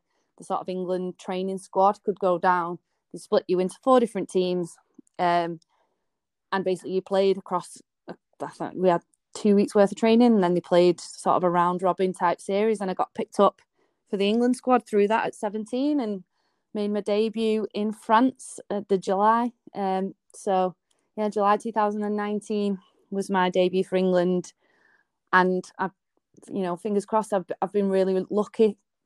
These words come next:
through my journey. I've, I've stayed part of that England squad ever since. So I'm twelve, eleven years now. Uh, eleven years as part of the England squad. Um, and yeah, I just count myself lucky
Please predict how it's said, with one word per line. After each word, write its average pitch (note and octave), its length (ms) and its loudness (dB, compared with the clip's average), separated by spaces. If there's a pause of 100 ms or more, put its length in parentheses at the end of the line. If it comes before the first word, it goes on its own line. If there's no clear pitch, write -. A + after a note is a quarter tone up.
(120)
through F#3 220 2
my F3+ 100 0
journey. F#3 500 2
I've, F3 120 -2 (100)
I've F3+ 180 0
stayed F3+ 340 0
part F3+ 200 4
of - 60 0
that - 140 -2
England F#3 260 -2
squad F3+ 280 -4
ever F3+ 160 -6
since. G#3 400 -8
So F3+ 200 2
I'm F3 220 -4 (360)
twelve, A3+ 680 0 (360)
eleven A3+ 360 2
years C4 380 2
now. C4 240 0 (420)
Uh, A3 300 4
eleven A3 300 -2
years G#3 240 -2
as G#3 100 -10
part G3 240 0
of - 40 -14
the G3 100 -2
England G3 280 -6
squad. G3 380 0 (220)
Um, F3 420 -2 (540)
and F#3 200 -4
yeah, G3 200 2
I F3+ 40 -2
just G3+ 200 -10
count G#3 220 -4
myself F#3 300 -4
lucky F#3+ 360 -4